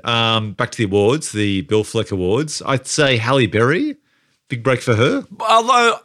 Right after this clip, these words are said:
Speaker 1: Big pay rise.
Speaker 2: Well, pay rise, sure, but in nineteen ninety-three, she was in Passenger fifty-seven, playing almost the exact same role.
Speaker 1: Uh, okay, that's true. All right.
Speaker 2: Um,
Speaker 1: Any other nominees?
Speaker 2: Well, what about, you said
Speaker 1: Yep.
Speaker 2: Leguizamo?
Speaker 1: I mean, he also
Speaker 2: Um,
Speaker 1: had Romeo and Juliet. That was a more interesting role.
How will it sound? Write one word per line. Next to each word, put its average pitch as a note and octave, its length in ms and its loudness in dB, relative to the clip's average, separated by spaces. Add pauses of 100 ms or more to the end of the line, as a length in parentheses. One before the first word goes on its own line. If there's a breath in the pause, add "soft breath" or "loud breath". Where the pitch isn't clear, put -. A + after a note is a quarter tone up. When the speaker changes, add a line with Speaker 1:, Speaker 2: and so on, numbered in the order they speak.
Speaker 1:
Big - 120 -2
pay A#2 220 0
rise. A#2+ 420 2
Speaker 2:
Well, G3 120 0 (120)
pay B2 220 0
rise, F#2+ 180 -6
sure, A2 260 -2
but G#2 220 -8 (500 loud breath)
in C#3 120 -6
nineteen D#3 320 0
ninety-three, G2+ 420 -2
she G2 140 -6
was F#2 140 -6
in F2+ 120 -8
Passenger F#2 360 -4
fifty-seven, F#2+ 640 -8
playing F2+ 260 -8
almost F#2+ 320 -8
the F#2 60 -12
exact F#2 280 -12
same F2+ 240 -10
role. G2 340 -4
Speaker 1:
Uh, F2+ 300 -4
okay, F2+ 380 -4
that's G2+ 160 -6
true. G2+ 380 -2 (120)
All B2 80 0
right. A2+ 180 2 (120)
Speaker 2:
Um, F#2 340 -8
Speaker 1:
Any B2+ 140 2
other A#2+ 160 4
nominees? A#2+ 760 0 (100)
Speaker 2:
Well, A3 140 4
what A3+ 100 4
about, A3 380 -2
you F#3+ 80 2
said F3 380 -2
Speaker 1:
Yep. F3+ 120 4
Speaker 2:
Leguizamo? C#3 640 0 (280)
Speaker 1:
I C3+ 100 0
mean, C3 260 4
he C3 100 6
also C#3 380 4
Speaker 2:
Um, A#2 40 -2
Speaker 1:
had A2 360 2
Romeo A2 200 2
and G2+ 80 -2
Juliet. G2 380 0
That G#2 100 -4
was G2 80 -4
a E2+ 40 -8
more G2 140 -2
interesting F#2 400 -6
role. G2 500 -2